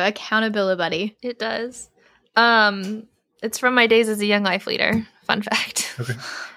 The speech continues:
Speaker 3: right.
Speaker 2: Accountability buddy.
Speaker 1: That's funny.
Speaker 2: Um, so, yeah. Keep that in mind as well. So now we're moving on to the part where it kind of gets a little bit more fun and less painful than trying to find everything,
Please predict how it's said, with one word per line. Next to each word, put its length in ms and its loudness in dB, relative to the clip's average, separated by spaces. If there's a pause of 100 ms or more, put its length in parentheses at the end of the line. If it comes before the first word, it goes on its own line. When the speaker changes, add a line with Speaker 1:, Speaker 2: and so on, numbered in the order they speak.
Speaker 3:
right. 100 0
Speaker 2:
Accountability 400 4
buddy. 360 -2 (460)
Speaker 1:
That's 140 -10
funny. 480 -14 (240)
Speaker 2:
Um, 1040 2 (360)
so, 80 2
yeah. 280 4 (880)
Keep 160 -8
that 160 2
in 60 -6
mind 160 -2
as 80 -8
well. 100 0
So 100 -2
now 220 4
we're 80 2
moving 320 0
on 260 2
to 560 0
the 80 2
part 240 2
where 200 4
it 120 0
kind 260 0
of 100 -4
gets 180 -2
a 80 2
little 420 2
bit 360 0
more 420 2
fun 300 2
and 160 0
less 180 0
painful 500 0
than 160 0
trying 220 -2
to 60 -2
find 240 0
everything, 460 0